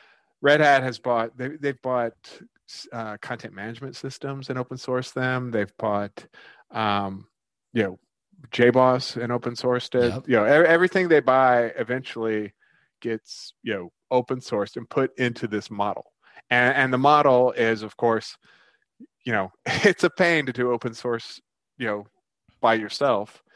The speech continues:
Speaker 1: Uh, let us eat, eat that pain for you. And, uh, you know, the people who enjoy pain can, can be the,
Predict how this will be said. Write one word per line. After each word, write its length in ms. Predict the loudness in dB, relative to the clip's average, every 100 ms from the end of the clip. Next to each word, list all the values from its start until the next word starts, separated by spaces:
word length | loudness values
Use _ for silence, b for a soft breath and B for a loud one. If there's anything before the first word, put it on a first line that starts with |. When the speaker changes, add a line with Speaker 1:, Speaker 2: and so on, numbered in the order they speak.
| b b b -4
Speaker 1:
Uh, 120 | -2
let 160 | 0
us 280 | -2 -6 -16 -8
eat, 140 | -8 -8
eat 220 | -12 -10 -4
that 180 | -4
pain 200 | -2 -6 -6
for 180 | -6 -6
you. 320 | -4 -4 -6
And, 400 | -4 -2 -2 -4
uh, 260 | -2 0 -2 -6 b b -6
you 80 |
know, 120 | -6 -4
the 100 | -4
people 260 | -4 -2
who 140 | 0 0
enjoy 320 | 2 2 2
pain 360 | 2 0 -2 -6
can, 260 | -6 -6 -6
can 220 | -6 -2
be 140 | 0
the, 280 | 2 0